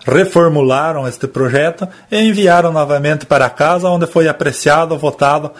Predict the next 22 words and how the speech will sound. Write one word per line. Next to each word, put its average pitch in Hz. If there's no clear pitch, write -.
e 160
aprovado 139
por 139
unanimidade. 131
Então, 170
sugerimos 151
alguns 143
itens 180
para 147
que 143
viesse 147
de, 135
do 127
encontro 143
um 131
pouco 147
maior 131
às 120
famílias 139
que 135
realmente 131
precisam, 185